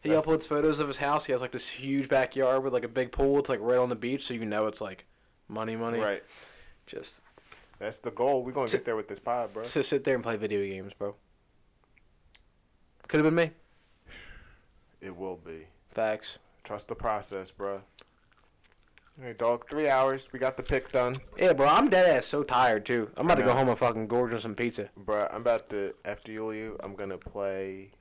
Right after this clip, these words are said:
Speaker 2: something.
Speaker 1: You gonna beat your dick?
Speaker 2: No, I'm not, actually.
Speaker 1: Oh.
Speaker 2: I gotta upload this stuff. So, let me get started, dog. I appreciate you coming out.
Speaker 1: All right,
Speaker 2: Interview
Speaker 1: homie.
Speaker 2: next week, and then
Speaker 1: Yes,
Speaker 2: we
Speaker 1: sir.
Speaker 2: back. We back again.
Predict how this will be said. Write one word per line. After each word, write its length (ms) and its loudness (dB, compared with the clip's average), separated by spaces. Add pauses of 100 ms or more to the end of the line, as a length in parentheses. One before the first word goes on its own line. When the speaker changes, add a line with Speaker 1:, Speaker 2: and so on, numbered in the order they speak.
(360)
Speaker 2:
something. 520 -12 (120)
Speaker 1:
You 160 -2
gonna 160 0
beat 100 -2
your 100 -6
dick? 280 -2 (720)
Speaker 2:
No, 260 -6
I'm 120 -6
not, 240 -10 (180)
actually. 440 -14 (360)
Speaker 1:
Oh. 120 -18 (340)
Speaker 2:
I 40 -8
gotta 180 4
upload 320 2
this 160 0
stuff. 240 0 (240)
So, 240 2 (200)
let 100 -12
me 60 -4
get 140 0
started, 320 4
dog. 260 4 (100)
I 40 -8
appreciate 460 -2
you 60 -14
coming 260 -2
out. 280 0
Speaker 1:
All 260 6
right, 120 2
Speaker 2:
Interview 360 6
Speaker 1:
homie. 40 2
Speaker 2:
next 280 2
week, 300 -4
and 80 0
then 80 4
Speaker 1:
Yes, 60 2
Speaker 2:
we 60 0
Speaker 1:
sir. 80 2
Speaker 2:
back. 440 4
We 120 -10
back 280 -4
again. 320 -6